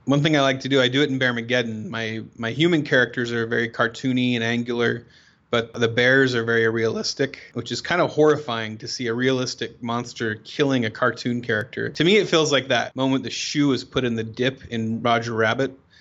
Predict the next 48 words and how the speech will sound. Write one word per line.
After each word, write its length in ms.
When 80
you 60
see 140
a 60
cartoon 420
character 320
being 160
killed 240
by 80
something 320
real, 300
the 240
zombies, 520
they're 140
not 300
completely 360
realistic, 540
but 140
they 80
have 200
more 220
detail, 680
and, 440
and 120
so 80
it's 140
just 180
a 60
weird 240
juxtaposition, 840
which 120
I 40
kinda 220
like 220
visually. 460
These 200
zombies 380
that 120
are 80
very 380
dirty 360
and 100
gritty 480
and 240
have 160
lots 280
of 60
sinewy 800